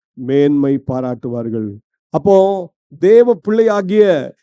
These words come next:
தாவீதுடைய வாழ்க்கையில இந்த காரியம் நடந்த பொழுது அவர் சொல்றாரு, எல்லா மனுஷரும் பயந்து, இதை கண்டு,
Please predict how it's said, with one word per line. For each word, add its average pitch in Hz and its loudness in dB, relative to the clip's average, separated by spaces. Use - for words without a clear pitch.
தாவீதுடைய 220 2
வாழ்க்கையில 196 0
இந்த 170 -2
காரியம் 180 -2
நடந்த 175 -4
பொழுது 151 0
அவர் 135 -6
சொல்றாரு, 151 2
எல்லா 202 -2
மனுஷரும் 185 0
பயந்து, 160 -2
இதை 147 -4
கண்டு, 196 -2